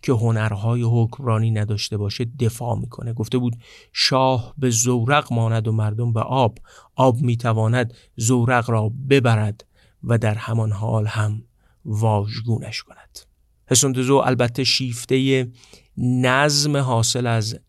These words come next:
اعمال سفت و سخت قانون هم هست. هسوندزو برخلاف کنفوسیوس که معتقد بود باید با آیین‌ها و اخلاق بر مردم حکومت کرد، قانون و مجازات رو ابزار حکومت می‌دونه.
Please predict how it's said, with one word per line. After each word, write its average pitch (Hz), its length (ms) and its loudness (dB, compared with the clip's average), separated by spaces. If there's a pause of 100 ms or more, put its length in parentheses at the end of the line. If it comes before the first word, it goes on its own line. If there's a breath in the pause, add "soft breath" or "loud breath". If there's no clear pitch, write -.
اعمال 131 540 2
سفت - 380 -4
و 104 40 -4
سخت - 380 -2
قانون 110 460 0
هم 104 180 -4
هست. 107 380 -2
هسوندزو 113 580 2 (300 loud breath)
برخلاف 123 440 2
کنفوسیوس 117 680 -2
که 120 100 -4
معتقد 117 400 -2
بود 127 180 -4
باید 120 340 2 (320 loud breath)
با 123 220 2
آیین‌ها 123 720 2
و 117 120 0
اخلاق 120 720 2
بر 104 220 0
مردم 104 560 -2
حکومت 123 440 -4
کرد، 156 360 0 (440 soft breath)
قانون 147 560 4
و 165 160 0
مجازات 135 880 0
رو 113 140 -6
ابزار 104 440 -2
حکومت - 580 -6
می‌دونه. 113 440 -10